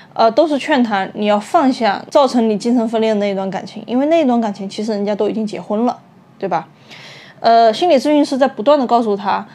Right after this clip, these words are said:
这段感情它是一个幻想，它是不可能的，你要接受现实。那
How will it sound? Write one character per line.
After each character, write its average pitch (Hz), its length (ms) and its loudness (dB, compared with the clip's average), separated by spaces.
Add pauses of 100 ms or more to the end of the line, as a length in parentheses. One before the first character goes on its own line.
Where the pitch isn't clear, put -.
这 330 180 2
段 285 180 4
感 220 200 -2
情 196 280 -8
它 220 100 -10
是 233 180 -4
一 208 80 -2
个 214 120 0
幻 220 260 -2
想， 196 300 -8
它 226 80 -6
是 220 100 -6
不 302 140 -4
可 - 160 -4
能 202 260 -6
的， - 200 0
你 196 100 -6
要 208 60 0
接 208 140 -4
受 240 120 -4
现 233 260 -2
实。 - 220 -10 (640)
那 370 300 4